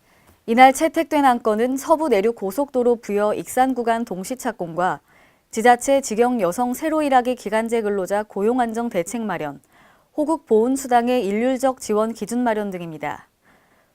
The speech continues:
또 지방 공무원 관리 운영 직군 정원 조정 제한 완화, 신속한 관광단지 지정 및 조성 계획 승인, 시외버스 운임 산정 예외 구간 확대 등에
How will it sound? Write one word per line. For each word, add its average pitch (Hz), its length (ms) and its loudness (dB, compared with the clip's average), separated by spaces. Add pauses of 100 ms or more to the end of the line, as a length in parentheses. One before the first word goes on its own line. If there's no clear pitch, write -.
또 269 160 4
지방 254 340 2
공무원 262 460 2
관리 208 300 0
운영 254 260 0
직군 233 400 -4
정원 214 340 -2
조정 226 300 -4
제한 202 380 -4
완화, 160 480 -6 (400)
신속한 294 580 -2
관광단지 240 800 -2
지정 202 340 -4
및 240 180 -4
조성 262 400 -4
계획 214 280 -4
승인, 175 340 -10 (400)
시외버스 285 600 -2
운임 233 340 -2
산정 233 480 -4
예외 185 300 2
구간 233 260 -2
확대 220 300 -6
등에 175 340 -6